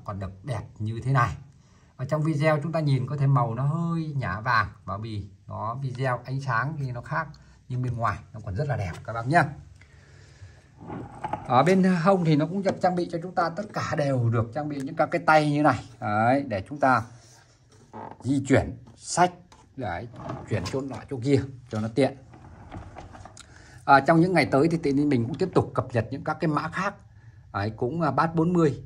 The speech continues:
giá thành nó cũng, à, tương tự, ở trên dưới giống, giống nhau, nó chỉ cách nhau một, à, tí ti không đáng kể. Tuy nhiên thì khi nào về thì Tịnh Ninh Bình cũng sẽ có những cái video chi tiết để quý vị anh chị chúng ta cùng, à, xem. Đấy. À, một trong những cái cặp loa đời T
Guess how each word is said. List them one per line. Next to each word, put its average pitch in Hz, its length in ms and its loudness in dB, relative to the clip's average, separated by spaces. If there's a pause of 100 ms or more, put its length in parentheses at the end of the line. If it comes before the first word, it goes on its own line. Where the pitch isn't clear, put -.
giá 123 120 0
thành 117 260 -2
nó 113 120 0
cũng, 165 180 -6
à, 139 180 0 (140)
tương 135 200 -4
tự, 135 160 0 (220)
ở 98 140 -8
trên 135 300 2
dưới 131 340 2 (160)
giống, 120 260 -4
giống 147 180 -2
nhau, 143 260 2 (100)
nó 120 160 -10
chỉ - 120 -12 (220)
cách 135 160 -4
nhau 120 320 -2
một, 104 120 -4 (160)
à, 87 160 -6 (120)
tí 156 100 -4
ti 151 220 6
không 107 260 -4
đáng 127 160 -2
kể. 85 240 0 (480)
Tuy 139 100 -4
nhiên 139 200 2
thì 120 80 0
khi 120 160 -4
nào 113 120 0
về 98 280 0
thì 98 120 -6
Tịnh 104 140 -8
Ninh 113 140 -2
Bình 92 160 -4
cũng 120 120 -8
sẽ 120 180 -12
có 117 120 -4
những 135 160 -10
cái 131 80 -8
video 117 320 -4
chi 117 260 -6
tiết 180 220 0
để 107 80 -4 (160)
quý 123 100 -6
vị 117 80 -6
anh 104 120 -8
chị 90 180 -14
chúng 113 80 -10
ta 110 160 -4
cùng, 90 180 -6
à, 85 60 -8
xem. 117 320 -2 (360)
Đấy. 101 440 -4 (760)
À, 127 120 4
một 131 220 2
trong 160 180 8
những 180 120 2
cái 202 160 -2
cặp - 200 4
loa 151 180 8
đời 120 220 6
T 117 100 -2